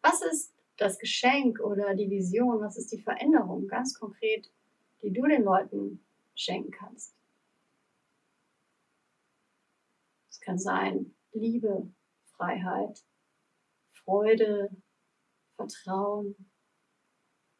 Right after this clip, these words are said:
Es kann auch sein, es ist einfach nur, wie gesagt, irgendwas Materielles ist, was für etwas steht, dass es ganz symbolisch ist.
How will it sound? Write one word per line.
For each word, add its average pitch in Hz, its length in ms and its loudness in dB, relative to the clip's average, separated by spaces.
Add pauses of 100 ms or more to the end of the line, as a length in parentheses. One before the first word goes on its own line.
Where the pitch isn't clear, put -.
(460)
Es - 140 -16
kann 196 200 -4
auch 185 100 -4
sein, 185 360 2
es - 120 -6
ist - 140 -10
einfach 214 340 -6
nur, 226 200 -2
wie 220 140 0
gesagt, 240 520 -6 (580)
irgendwas 202 600 -4
Materielles 202 680 -2
ist, - 220 -10
was 214 260 -6
für 214 260 -4
etwas 185 260 -4
steht, 277 440 -6
dass 196 120 -6
es 196 120 -14
ganz 196 220 -6
symbolisch 220 500 0
ist. 202 380 -6